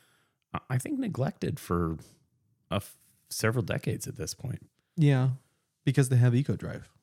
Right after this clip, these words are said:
Speaker 1: Beca-, <laughs> <laughs> That's right.
Speaker 2: We don't need it. So it's twelve two thick, and which makes it, it's just gonna be this compact,
Speaker 1: Yeah, it's a great size.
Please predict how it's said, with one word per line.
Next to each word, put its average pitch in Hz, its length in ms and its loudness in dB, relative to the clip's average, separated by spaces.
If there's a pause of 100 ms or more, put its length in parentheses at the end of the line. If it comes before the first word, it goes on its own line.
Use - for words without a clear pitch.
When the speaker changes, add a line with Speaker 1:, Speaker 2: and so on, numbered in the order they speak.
Speaker 1:
Beca-, 101 160 2 (140)
<laughs> - 80 -20 (220)
<laughs> - 160 -4
That's - 380 -2
right. - 260 -4
Speaker 2:
We 135 100 6
don't 123 80 6
need 131 140 4
it. 95 100 -6 (240)
So 143 200 0
it's 117 160 -4
twelve 165 260 2
two 190 140 -2
thick, 107 340 -2 (360)
and 127 680 4 (300)
which 131 180 2
makes 156 280 6
it, - 120 -8 (100)
it's 120 140 2
just - 160 -4
gonna 165 140 6
be 123 180 2
this 107 260 0
compact, 117 960 -4 (180)
Speaker 1:
Yeah, 92 80 0
it's 104 140 -4
a - 40 -12
great 95 220 -4
size. - 260 -10